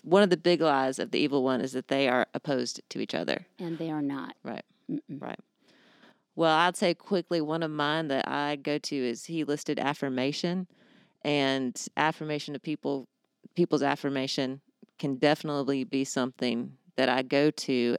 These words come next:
Speaker 1: and I hide it in a way by saying, "Of course I'm supposed to please people. That's what I'm supposed to do. I'm supposed to be kind, and I'm supposed to love them, and I'm supposed to listen to them, and I'm supposed to do all these sorts of things."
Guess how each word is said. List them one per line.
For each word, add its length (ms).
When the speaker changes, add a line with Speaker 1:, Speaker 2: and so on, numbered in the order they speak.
Speaker 1:
and 220
I 440
hide 440
it 140
in 120
a 60
way 340
by 220
saying, 340
"Of 220
course 220
I'm 100
supposed 440
to 60
please 320
people. 300
That's 200
what 100
I'm 100
supposed 360
to 80
do. 260
I'm 80
supposed 240
to 60
be 80
kind, 540
and 100
I'm 100
supposed 240
to 80
love 300
them, 260
and 100
I'm 80
supposed 240
to 60
listen 300
to 100
them, 100
and 100
I'm 80
supposed 240
to 40
do 40
all 60
these 120
sorts 200
of 80
things." 240